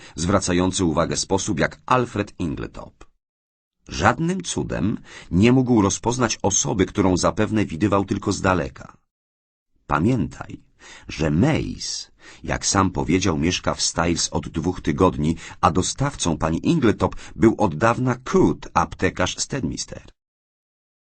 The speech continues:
Więc jesteś zdania, mój drogi. Przypominasz sobie dwa ważne punkty, o których wspomniałem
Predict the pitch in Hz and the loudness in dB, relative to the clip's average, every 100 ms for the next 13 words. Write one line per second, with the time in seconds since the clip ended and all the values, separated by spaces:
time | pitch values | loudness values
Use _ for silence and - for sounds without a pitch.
0 | _ _ _ _ _ - 71 - 87 135 | _ _ _ _ _ -6 -4 2 0 0
1 | - 95 71 62 60 64 95 123 117 107 | -2 -2 -2 -6 -6 -2 -2 0 0 -2
2 | - - - 95 - - - - _ _ | -8 -14 0 0 0 -6 -10 -18 _ _
3 | _ _ _ _ _ - - - 147 196 | _ _ _ _ _ -20 -4 0 2 2
4 | 262 202 - - 107 - 85 113 104 90 | 0 0 -2 0 -2 0 -2 0 0 0
5 | 80 - 82 62 - 87 76 - 87 78 | -4 0 0 0 -4 -6 -6 -4 0 0
6 | 73 - - - 76 69 76 67 67 67 | -2 -6 -6 -2 0 0 0 -2 -2 -2